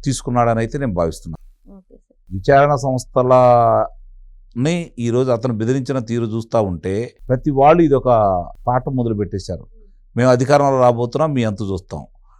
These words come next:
Speaker 1: అంటే విచారణ సంస్థల్ని విచారణ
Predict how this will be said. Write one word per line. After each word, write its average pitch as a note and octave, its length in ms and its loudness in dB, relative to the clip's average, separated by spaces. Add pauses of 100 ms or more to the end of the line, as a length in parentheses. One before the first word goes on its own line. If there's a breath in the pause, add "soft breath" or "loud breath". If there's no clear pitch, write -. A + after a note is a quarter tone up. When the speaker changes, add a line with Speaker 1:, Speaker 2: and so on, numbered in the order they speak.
(140)
Speaker 1:
అంటే D3 340 2
విచారణ C#3 540 4
సంస్థల్ని C3 840 -4 (160)
విచారణ C#3 540 4